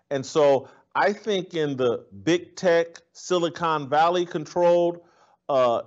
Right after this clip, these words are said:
social media world, yes, you are punished for not toeing that line. On the actual streets, I'm not so sure.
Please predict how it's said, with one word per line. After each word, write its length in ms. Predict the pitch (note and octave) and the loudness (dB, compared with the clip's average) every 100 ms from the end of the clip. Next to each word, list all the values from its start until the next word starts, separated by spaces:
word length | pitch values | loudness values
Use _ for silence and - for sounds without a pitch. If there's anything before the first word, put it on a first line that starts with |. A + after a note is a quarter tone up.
| - - | -10 -20
social 380 | - F3+ E3+ D3+ | -2 0 0 -2
media 360 | D3 G3+ B3 | -2 -2 0
world, 520 | B3+ A#3+ B3+ B3+ C4 C4 _ _ _ _ | -2 2 2 4 0 -6 _ _ _ _
yes, 560 | B2+ F3 F3 F#2 - | -6 2 2 2 -4
you 200 | C#3 E3+ | -4 2
are 120 | E3 D3 | 2 2
punished 680 | - F3+ E3+ B2+ A#2+ A#2 - | -2 -2 0 0 -4 -8 -18
for 120 | - C3 | -6 -4
not 320 | C3+ C#3 - | 0 -2 -2
toeing 420 | - D3 C#3 C3+ | -4 -2 -2 -2
that 200 | B2+ B2 | 0 0
line. 440 | B2 C3 A2+ C#2+ - _ _ _ _ _ _ _ _ | 0 -2 -2 -6 -16 _ _ _ _ _ _ _ _
On 340 | - F3+ F#3+ F3+ | -2 2 2 0
the 180 | D3+ D#3+ | -2 2
actual 520 | F#3 F#3+ - D#3+ C#3 | 2 0 -6 -4 -4
streets, 840 | - - - F#3 A#3 C#4 C#4+ - _ _ | -8 -18 -4 0 0 -2 -6 -20 _ _
I'm 280 | D3 D#3 D#3+ | -4 -2 -2
not 240 | F3+ F#3+ | -2 -2
so 220 | - F3 D#3+ | -4 -4 -4
sure. 500 | - G3+ F3 A2+ | -6 -4 -2 -2